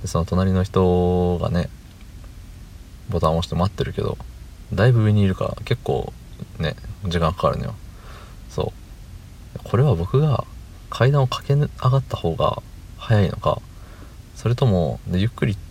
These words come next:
て先に行かした方がいいのかみたいな。いろいろ考えちゃって。うん。なんかさ、僕は階段、向こうはエレベーター。でも、ね、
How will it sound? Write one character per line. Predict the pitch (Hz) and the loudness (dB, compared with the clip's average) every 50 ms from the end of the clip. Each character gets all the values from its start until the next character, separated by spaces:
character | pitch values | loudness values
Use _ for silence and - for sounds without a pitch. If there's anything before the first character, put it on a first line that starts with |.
| - - | -4 2
て | - 92 90 85 - | 4 4 4 4 0
先 | - - 104 - 135 | 0 -2 0 2 4
に | 131 120 - | 4 4 4
行 | 117 - | 2 4
か | - 123 | 4 2
し | 120 - - | 2 2 -4
た | - - - | -2 -2 0
方 | 92 82 78 80 | 0 2 0 0
が | 80 - | 0 0
い | - 170 | 0 0
い | |
の | 73 - - | 0 0 -2
か | - - | -4 -4
み | - | -6
た | - - - | -6 -8 -10
い | - | -10
な。 | - - - - - - - - - - - - - - - - - - | -10 -10 -12 -14 -14 -18 -16 -16 -16 -18 -18 -16 -16 -16 -16 -12 -2 2
い | 95 | 4
ろ | 87 | 4
い | 80 | 4
ろ | 82 - | 2 2
考 | - 85 80 76 | 0 0 0 0
え | - | -4
ち | - - | -6 -8
ゃ | |
っ | |
て。 | - - - - - - - - - - - - - | -10 -8 -8 -10 -10 -12 -18 -18 -18 -18 -12 -4 -2
う | - | 0
ん。 | 165 - - - - - - - - - - - - - - - - - - - - - - - - - - - - - - - - - - - - - - - - | 0 0 -2 -4 -6 -8 -12 -16 -18 -20 -20 -20 -20 -18 -18 -18 -18 -18 -18 -18 -18 -18 -18 -18 -18 -18 -18 -18 -18 -18 -16 -18 -18 -18 -18 -20 -18 -20 -14 -6 -4
な | 92 | -4
ん | - | -4
か | - - | -4 -4
さ、 | - - - - - - - - - - - - - - - - - - - - - | -2 -2 -2 -2 -6 -14 -18 -18 -16 -16 -16 -16 -16 -16 -16 -18 -18 -18 -18 -10 -2
僕 | - 92 - - | -2 0 4 6
は | 110 107 | 4 6
階 | - - 95 95 | 6 4 4 4
段、 | 92 92 90 90 85 - - | 4 4 4 4 2 0 0
向 | - 92 92 | -2 0 4
こ | - 98 | 4 6
う | 85 | 6
は | 73 - | 6 4
エ | 82 | 2
レ | 87 85 | 2 2
ベ | 82 76 | 2 0
ー | - | 0
タ | - - | -2 -4
ー。 | - - - | -4 0 4
で | 107 | 4
も、 | 104 85 64 58 - - - - - - - - | 4 4 4 0 -4 -8 -12 -18 -18 -16 -8 -4
ね、 | - 82 - | -2 -2 -4